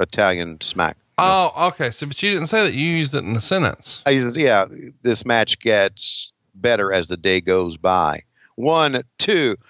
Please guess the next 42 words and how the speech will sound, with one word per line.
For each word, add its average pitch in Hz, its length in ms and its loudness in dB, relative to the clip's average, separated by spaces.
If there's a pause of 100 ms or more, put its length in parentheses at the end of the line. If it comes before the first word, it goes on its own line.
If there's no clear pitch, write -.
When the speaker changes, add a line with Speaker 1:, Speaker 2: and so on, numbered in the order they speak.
(220)
Speaker 1:
But 214 160 0
people 202 340 0
looking 180 340 -2
to 147 60 2
get 151 220 0
pissed 156 300 0
off, 127 360 2
you 135 120 -6
know, 123 100 2
for 127 160 -4
any 156 140 0
reason 127 300 0
at 110 80 2
all, 95 360 4 (580)
uh, 107 400 4
would 107 240 0
probably 104 560 0
look 117 180 -2
at 117 100 -4
that 113 220 2 (1040)
unkindly. 104 720 -2 (160)
Speaker 2:
Can 139 100 -4
Speaker 1:
Look 220 100 0
Speaker 2:
I 208 40 4
Speaker 1:
at - 40 4
Speaker 2:
just - 120 -8
Speaker 1:
that. 160 100 0
Speaker 2:
tell 160 80 4
you 139 60 -2
how 127 140 2
happy 135 300 0
I 131 60 2
am? 135 160 0
You 123 60 0
just 123 160 -4
taught 117 200 2
me 123 120 2
a 117 40 4
new 113 160 2
slur. 101 340 2 (240)
Speaker 1:
<laughs> - 200 -20
One, 110 220 0